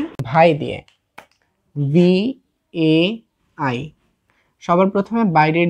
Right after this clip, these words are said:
দিকে হচ্ছে এপি-, ভিত্তি ঝিল্লি, ঠিক আছে?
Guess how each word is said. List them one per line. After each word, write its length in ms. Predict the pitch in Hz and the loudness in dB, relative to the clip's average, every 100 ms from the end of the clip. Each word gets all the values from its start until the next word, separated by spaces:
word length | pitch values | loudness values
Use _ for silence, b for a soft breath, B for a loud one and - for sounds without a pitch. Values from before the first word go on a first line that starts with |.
| 175 | -2
দিকে 160 | 175 185 | -4 -6
হচ্ছে 240 | 180 - 254 285 _ _ _ _ _ | -8 -10 -14 -14 _ _ _ _ _
এপি-, 400 | 175 170 170 170 - 139 | -8 -4 -4 -4 -4 0
ভিত্তি 320 | 151 175 - 185 147 | 0 0 -2 -2 -2
ঝিল্লি, 300 | 131 120 143 - _ | -4 -6 -10 -18 _
ঠিক 120 | 185 214 | -8 -8
আছে? 160 | - | -8